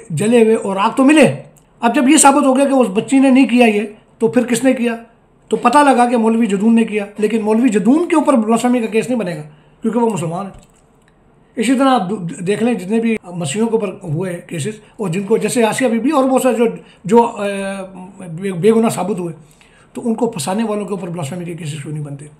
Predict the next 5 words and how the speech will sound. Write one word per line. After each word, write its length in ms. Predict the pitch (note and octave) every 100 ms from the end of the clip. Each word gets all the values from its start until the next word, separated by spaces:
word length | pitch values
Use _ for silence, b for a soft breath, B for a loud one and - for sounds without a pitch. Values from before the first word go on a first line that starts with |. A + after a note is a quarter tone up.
| _ _ _ _ b b b b _ -
ये 240 | D3 D#3 G#3+
मे-, 140 | G3+
हमारी 420 | E3 F3 F3+ F#3+
एक, 200 | F3+ C#3
अ, 1080 | F#3 E3+ E3 E3+ E3 D#3+ D3+ D3+ D3+ - D3+